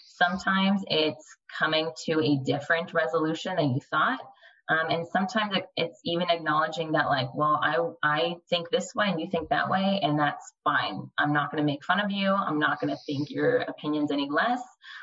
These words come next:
I am just going to respect that your opinion's different than mine." And I feel like that brings a lot of progress to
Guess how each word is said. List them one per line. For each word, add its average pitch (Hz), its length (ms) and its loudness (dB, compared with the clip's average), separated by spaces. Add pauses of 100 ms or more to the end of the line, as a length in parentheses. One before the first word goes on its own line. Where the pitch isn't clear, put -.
(140)
I 151 640 2 (140)
am 156 160 4
just 147 260 -2
going 147 280 0
to 147 100 -4
respect 147 400 -2
that 131 100 -4
your 139 140 0
opinion's 135 400 -2
different - 360 -8
than 147 160 -6
mine." - 440 -2 (100)
And 143 180 2
I 143 100 0
feel 151 140 0
like 147 140 -2
that 143 260 0 (280)
brings 147 180 2
a 147 60 2
lot 143 180 2
of 101 140 -4
progress 139 640 0 (140)
to 143 340 2